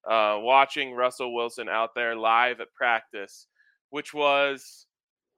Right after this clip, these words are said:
you know, when there is a player, especially when they're on the opposite team, when you're watching a basketball game, and you see them get an open look,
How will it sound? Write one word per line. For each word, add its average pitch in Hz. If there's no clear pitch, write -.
you 180
know, 302
when 311
there 165
is 151
a 139
player, 123
especially 247
when 151
they're 135
on 117
the -
opposite -
team, 95
when 104
you're 110
watching 113
a 104
basketball 98
game, 95
and 147
you 202
see -
them 220
get 180
an 160
open 151
look, 113